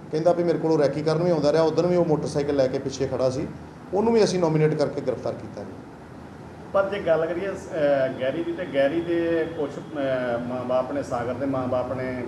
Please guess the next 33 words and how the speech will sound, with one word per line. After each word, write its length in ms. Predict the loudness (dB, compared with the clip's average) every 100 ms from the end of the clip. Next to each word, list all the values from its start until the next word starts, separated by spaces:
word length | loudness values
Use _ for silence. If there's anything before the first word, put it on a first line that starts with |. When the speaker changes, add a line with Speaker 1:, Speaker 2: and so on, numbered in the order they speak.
| -6
Speaker 2:
ਕ-, 240 | -6 -6 -2
ਕੱਲ੍ਹ 160 | -4
ਪ੍ਰੈਸ 200 | 0 -4 -4
ਕਾਨਫਰੰਸ 340 | -8 -6 -6 -4
ਕਰਕੇ 240 | -6 -6 -8
ਕਿਹਾ 220 | -4 -2
ਵਾ 140 | -2
ਕਿ 360 | -4 -4 -4 -4 -6 -14 -14 -14 -14 -14 -14 -2
ਸਾਗਰ 420 | 0 2 2 2
ਜਿਹੜਾ 240 | 2 0
ਵਾ 120 | 2 2
ਬੇਦੋਸ਼ 600 | 0 -4 -4 -6 -4 -2
ਆ 100 | -2
ਤੇ 520 | -2 -2 0 -2 -4 -8 -14 -8
ਉਹ 320 | -4 0 0
ਉਸ 120 | 0
ਵਕਤ 260 | -2 -2 -2
ਉੱਥੇ 320 | -4 -4 -4
ਨਹੀਂ 200 | -2 -2
ਹੈਗਾ 220 | 0 -2
ਸੀ, 120 | -4
ਸਾਡੇ 260 | -2 -2 -2
ਕੋਲ 160 | -6 -6
ਸੀ 120 | -8
ਸੀ 140 | -8
ਟੀ 0 |
ਵੀ 120 | -8
ਫੁਟੇਜ 280 | -8 -6 -6
ਵੀ 220 | -6 -6
ਜਿਹੜੇ 300 | -4 -4 -4
ਨੇ 100 | -4
ਮੌਜੂਦ 380 | -4 -2 -4 -6
ਨੇ। 120 | -8